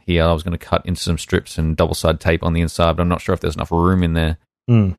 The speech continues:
Speaker 1: But we'll see. Uh, so he has said again, uh, "We're encouraging cu-,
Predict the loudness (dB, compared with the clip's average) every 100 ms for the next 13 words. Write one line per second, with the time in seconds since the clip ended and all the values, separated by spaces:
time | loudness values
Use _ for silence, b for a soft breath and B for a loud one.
0 | _ -6 -6 -4 -6 -2 2 2 2 -4
1 | -6 0 2 4 2 0 0 2 2 4
2 | 4 2 0 0 2 2 2 0 0 0
3 | -2 0 2 2 2 0 0 0 -2 -2
4 | -2